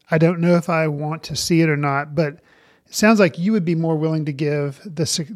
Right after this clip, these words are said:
the next film, Honey Don't, in this trilogy a chance.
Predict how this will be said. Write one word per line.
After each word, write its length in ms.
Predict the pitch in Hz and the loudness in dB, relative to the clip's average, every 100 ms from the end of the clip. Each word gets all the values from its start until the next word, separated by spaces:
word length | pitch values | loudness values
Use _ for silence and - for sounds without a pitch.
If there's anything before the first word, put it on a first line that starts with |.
| - | -2
the 100 | 156 | 2
next 340 | 165 170 - | 4 2 0
film, 280 | 165 147 139 | -2 -2 -2
Honey 320 | 117 180 165 | -4 -2 -2
Don't, 500 | 139 170 151 143 - | 0 2 2 -2 -4
in 140 | 160 | 0
this 180 | 156 139 | 2 2
trilogy 680 | - 180 170 156 147 143 147 - | 2 2 4 4 0 -4 -8 -10
a 80 | 143 | -6
chance. 360 | 185 180 135 | -2 -2 -4